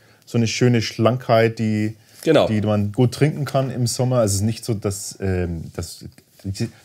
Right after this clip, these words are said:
Speaker 1: dieser Be-, Achtung, dieser Bes-, dieser Besserwisser-Bereich, den ihr gerade eben hört, der kommt daher, <laughs> da wir halt einfach jetzt schon, schon ein paar dieser Biere auch hatten und dann wissen wir,
Speaker 2: Mhm.
Speaker 1: wo es halt, äh, herkommt und wo sich das ein bisschen einpendelt. Ähm,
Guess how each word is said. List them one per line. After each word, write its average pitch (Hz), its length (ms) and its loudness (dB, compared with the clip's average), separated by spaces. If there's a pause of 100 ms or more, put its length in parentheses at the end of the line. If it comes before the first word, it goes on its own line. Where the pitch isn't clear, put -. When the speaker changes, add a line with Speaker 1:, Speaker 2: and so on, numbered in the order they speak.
Speaker 1:
dieser 123 180 -2
Be-, 127 220 -2
Achtung, 127 280 -2
dieser 139 220 -2
Bes-, 139 300 0 (200)
dieser 240 460 0
Besserwisser-Bereich, 98 1120 0
den 110 140 -2
ihr 98 100 0
gerade 131 340 -2
eben 117 260 0
hört, 104 560 -2 (380)
der 104 100 4
kommt 107 240 0
daher, 113 260 6
<laughs> - 0 -
da - 180 0
wir 131 160 4
halt 127 240 4
einfach 117 400 4 (320)
jetzt 110 180 0
schon, 104 320 4 (840)
schon 104 420 2
ein 95 220 0
paar 101 180 4
dieser 98 220 0
Biere 104 320 0
auch 82 180 -6
hatten 147 240 0
und 117 80 0
dann 101 160 0
wissen 101 200 -2
wir, 95 100 0
Speaker 2:
Mhm. 117 100 0
Speaker 1:
wo 87 40 0
es 87 140 -8
halt, 90 280 -8
äh, 87 200 -6
herkommt 101 360 -4
und 98 100 -2
wo 104 80 0
sich 104 100 -4
das 117 160 -4
ein 143 80 0
bisschen 147 360 -4
einpendelt. 98 920 -4 (760)
Ähm, 85 480 -8